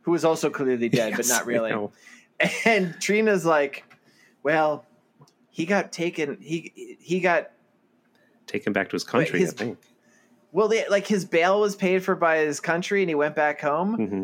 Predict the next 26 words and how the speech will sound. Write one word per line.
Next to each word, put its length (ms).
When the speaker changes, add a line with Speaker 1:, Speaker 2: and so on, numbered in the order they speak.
Speaker 1:
And, 100
like, 160
"Why 180
would 200
Khalistan 480
want 180
him 80
back?" 220
She 120
goes, 140
"Makes 240
you 80
wonder. 300
The 100
government 460
wants 180
the 100
guy 200
back 260
who's 140
gonna 120
overthrow 440
it." 180
And 80
you're 80
like, 140